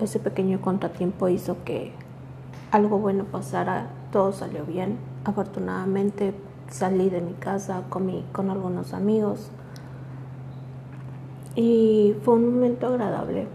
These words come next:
hasta cierto punto. Lo disfruté y en general hoy ha sido un día muy bueno para mí. Pocos días me siento como me siento hoy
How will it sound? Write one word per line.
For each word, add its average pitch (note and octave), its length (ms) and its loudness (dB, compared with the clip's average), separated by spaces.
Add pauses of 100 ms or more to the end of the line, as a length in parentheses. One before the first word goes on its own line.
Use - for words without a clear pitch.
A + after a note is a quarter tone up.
(340)
hasta G3 300 -4
cierto F#3 340 -6
punto. B3+ 560 0 (1200)
Lo A3+ 220 6
disfruté G#3+ 840 2 (240)
y A3 280 6
en G#3+ 240 6
general A3+ 540 4
hoy A#3 240 6
ha A3 40 0
sido A3 360 2
un G#3 160 4
día G3+ 500 0 (160)
muy A#3+ 160 4
bueno A#3 260 4
para G#3 240 -2
mí. A3 220 2 (880)
Pocos B3+ 380 6
días A#3+ 580 4 (120)
me A3+ 120 2
siento G#3 460 2
como G#3+ 180 2
me G3+ 180 2
siento G3 520 0
hoy - 180 2